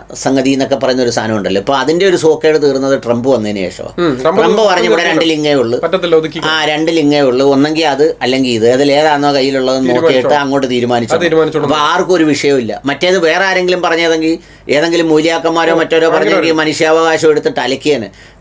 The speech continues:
Speaker 1: ഖത്തറിലെങ്ങാണ്ട് ഒളിമ്പിക്സിൽ ഇവര് വരണ്ടാന്ന് പറഞ്ഞെന്നും പറഞ്ഞ് എന്തോ ഒരു നിലവിളിയായിരുന്നു ലോകം
Speaker 2: അതെ.
Speaker 1: മൊത്തം.
Speaker 2: യെസ്.
Speaker 1: "ഖത്തർ മനുഷ്യാവകാശത്തെ താണ്ടില്ല, കുടംപുളി ഞെക്കി ഉടയ്ക്കുന്ന പോലെ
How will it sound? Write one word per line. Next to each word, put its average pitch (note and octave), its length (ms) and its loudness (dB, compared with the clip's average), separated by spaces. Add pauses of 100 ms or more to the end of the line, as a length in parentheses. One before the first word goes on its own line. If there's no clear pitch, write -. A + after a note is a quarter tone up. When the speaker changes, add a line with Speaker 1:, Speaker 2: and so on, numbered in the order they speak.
Speaker 1:
ഖത്തറിലെങ്ങാണ്ട് D#3+ 680 0
ഒളിമ്പിക്സിൽ D3+ 460 2
ഇവര് D3+ 180 2
വരണ്ടാന്ന് D#3 520 0
പറഞ്ഞെന്നും D3+ 420 0
പറഞ്ഞ് D3+ 300 -2 (360)
എന്തോ F3 420 4
ഒരു E3+ 60 2
നിലവിളിയായിരുന്നു E3+ 640 2
ലോകം D3+ 160 2
Speaker 2:
അതെ. D#3 100 2
Speaker 1:
മൊത്തം. D3+ 380 -4
Speaker 2:
യെസ്. D3 120 -4
Speaker 1:
"ഖത്തർ C#3+ 340 -2
മനുഷ്യാവകാശത്തെ D3+ 840 0
താണ്ടില്ല, C#3+ 360 2
കുടംപുളി D3 480 0
ഞെക്കി D3 240 -2
ഉടയ്ക്കുന്ന C3 360 0
പോലെ C3 200 2